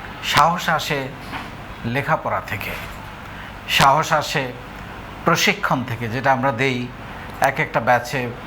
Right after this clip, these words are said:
বিনামূল্যে নব্বই দিন করে, যেটা বাংলাদেশের আর কেউ করছে না। সাহস আসে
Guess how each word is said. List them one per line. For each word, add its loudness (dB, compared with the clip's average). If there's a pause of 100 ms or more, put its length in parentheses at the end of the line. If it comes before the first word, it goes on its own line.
(120)
বিনামূল্যে 2
নব্বই 0
দিন -2
করে, -2 (520)
যেটা 6
বাংলাদেশের 6
আর 6
কেউ 0
করছে -4
না। -6 (1500)
সাহস 6
আসে 0